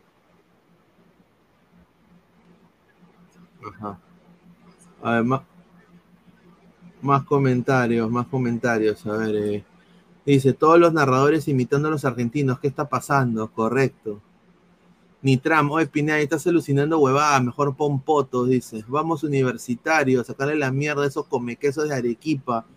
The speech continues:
porquería rojinegra, dice, upa. Ah, dice, faltan más fechas, señor, pongan la flechita, dice. Puta, ¿sí?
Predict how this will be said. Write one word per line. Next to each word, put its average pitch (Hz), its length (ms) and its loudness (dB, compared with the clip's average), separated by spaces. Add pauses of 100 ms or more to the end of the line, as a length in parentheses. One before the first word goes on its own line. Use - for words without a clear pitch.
(300)
porquería 135 580 4
rojinegra, 135 800 0
dice, 127 420 -2
upa. 127 540 -2 (760)
Ah, 135 340 0
dice, 135 460 0 (140)
faltan 160 380 -2
más 156 200 0
fechas, 156 380 -2
señor, 139 440 0
pongan 160 340 -2
la 151 100 0
flechita, 127 720 -2
dice. 127 300 -6 (3000)
Puta, 135 280 -4
¿sí? 190 440 -6